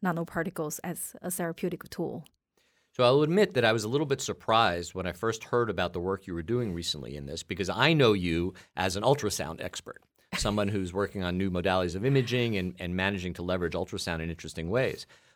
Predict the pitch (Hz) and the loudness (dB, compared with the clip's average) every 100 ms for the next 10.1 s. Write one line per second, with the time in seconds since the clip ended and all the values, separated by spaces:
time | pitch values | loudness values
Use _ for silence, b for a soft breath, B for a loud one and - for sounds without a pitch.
0 | - 110 113 139 165 - - _ 117 147 | 2 4 6 6 6 4 -2 _ 2 4
1 | 185 175 151 127 139 139 139 - 135 131 | 6 4 2 2 2 2 2 4 4 4
2 | 127 117 120 117 117 _ 117 113 165 180 | 2 4 4 4 0 _ -4 2 4 4
3 | 90 82 92 104 95 104 104 - 107 - | 2 0 -2 -2 -2 -2 -2 -4 -2 0
4 | 147 143 87 90 101 98 101 - 107 101 | 0 0 0 0 0 0 -2 -2 2 2
5 | 101 101 98 - 123 117 87 - 104 92 | 2 0 -4 -2 -2 -2 -4 -2 0 0
6 | 101 98 95 90 98 107 104 90 85 B | 0 0 0 2 4 4 4 0 -4 B
7 | B - 82 82 - 127 123 - B B | B -4 -2 -4 0 0 0 -4 B B
8 | - - 110 104 107 104 104 - - 156 | -6 2 4 4 6 6 4 0 2 4
9 | 156 147 147 139 120 123 127 - - 113 | 4 2 4 4 6 6 6 2 0 2
10 | 113 | 2